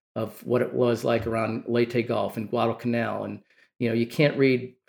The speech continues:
you know, Letters from Iwo Jima or any of those and not just see the complete hell that is, is war. And so I think it's important that we don't, you know, as war becomes something you don't see in the eyeballs of the enemy as much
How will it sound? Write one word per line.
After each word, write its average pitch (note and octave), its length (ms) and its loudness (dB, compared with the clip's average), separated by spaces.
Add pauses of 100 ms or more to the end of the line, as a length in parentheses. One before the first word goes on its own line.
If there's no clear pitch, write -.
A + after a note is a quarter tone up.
(260)
you B2 100 0
know, A2 380 -2
Letters B2+ 320 4
from B2 160 -2
Iwo A#2+ 240 4
Jima A2 500 0
or G#2 120 -4
any D3+ 180 4
of B2+ 80 4
those G2+ 200 -4
and A#2+ 80 -2
not C3+ 200 0
just B2 160 -6
see C3+ 120 -2
the A#2+ 100 -6
complete C#3 480 -4
hell A#2+ 380 0
that A2+ 120 -2
is, - 240 -8 (220)
is C3+ 200 4
war. A#2 440 -6 (340)
And B2 140 -2
so B2 440 4
I C3 80 2
think C#3+ 380 0
it's B2+ 140 -6
important C3+ 540 2
that A#2+ 100 -6
we B2+ 100 -2
don't, C3+ 260 2 (240)
you C3 80 0
know, A2+ 120 -2
as - 100 -10
war C#3 240 6
becomes C3+ 380 0
something C#3 260 0
you B2+ 100 2
don't C3 160 0
see D3 240 0
in B2+ 60 4
the B2 120 4
eyeballs A#2+ 440 4
of A#2 80 -6
the A2+ 100 0
enemy A#2 320 0
as A2+ 220 -4
much A#2+ 460 -2